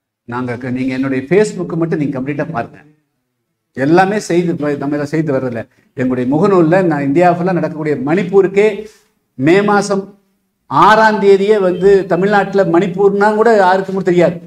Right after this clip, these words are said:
ஆறாம் தேதி எழுதியிருக்கிறேன். அன்னைக்கே வந்து இந்த பிரச்சனையை வந்து மத்திய அரசு சரியாக அணுகவில்லை என்று சொன்னால் அது விபரீதமாக முடியும் அப்படின்னு நான் எழுதியிருக்கிறேன். அதே மாதிரி தான் முடிஞ்சது.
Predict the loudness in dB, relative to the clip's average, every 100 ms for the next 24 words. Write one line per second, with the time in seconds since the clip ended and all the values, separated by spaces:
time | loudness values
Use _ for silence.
0 | -20 _ 0 4 4 4 2 4 2 2
1 | 2 2 0 0 -2 0 0 0 2 2
2 | 2 -2 -4 -4 -2 -2 0 -2 -2 0
3 | 2 2 2 2 0 0 0 2 -2 -4
4 | -2 2 2 2 0 0 0 0 -2 -2
5 | -6 -8 -6 -6 -8 -12 _ _ _ _
6 | -6 -2 0 2 4 4 2 2 0 -2
7 | 0 2 0 -2 -6 -2 -2 0 0 2
8 | 2 0 -4 -6 -2 0 2 0 -2 -4
9 | -6